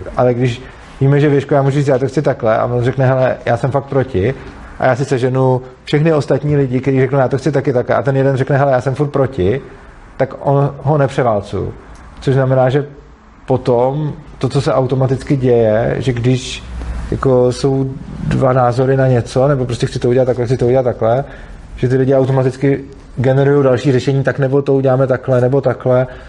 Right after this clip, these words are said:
a že prostě hledají. Ty, čili tohle je třeba pro mě hodně velký rozdíl mezi, a potom, když teď ještě přijdu, já jsem dřív učil i na tom Gimplu a nepřišlo mi to tak blbý. Samozřejmě, jako, jsem nikdy nechtěl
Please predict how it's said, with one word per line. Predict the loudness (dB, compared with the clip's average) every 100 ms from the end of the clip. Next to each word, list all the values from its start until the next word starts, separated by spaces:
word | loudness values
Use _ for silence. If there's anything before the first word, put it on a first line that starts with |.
| -6
a | -2
že | -2
prostě | -2 -2 0
hledají. | 0 0 -2
Ty, | -2 -4 -4 -8
čili | -4 -2
tohle | 0 0 0 0
je |
třeba | 0 -2
pro | -2 -2
mě | 0 0 0
hodně | 0 0
velký | 0 0 0 0
rozdíl | 0 0 0
mezi, | 0 0 0 -2 -12 -14 -10 -6 -2
a |
potom, | 0 0 0 -2 -8 -6
když | -4 -4 -6 -10 -4
teď | -2 -2
ještě | -2 -2
přijdu, | -2 0 0
já | 0
jsem | 0
dřív | 0 0 -2 -6 -12 -6
učil | -4 0 2
i | 2
na |
tom | 2 2
Gimplu | 0 2
a | 0
nepřišlo | -2 -4 -2
mi | 0
to | 0
tak | -2
blbý. | -2 0 0 0 -2 -6 -10 -6
Samozřejmě, | 0 2 2 2 0 -6 -8
jako, | -2 0 0 -2 -8 -6
jsem | -2 -2 -4 -2
nikdy | 0 2 2 0 -2
nechtěl | -4 -4 0 2 2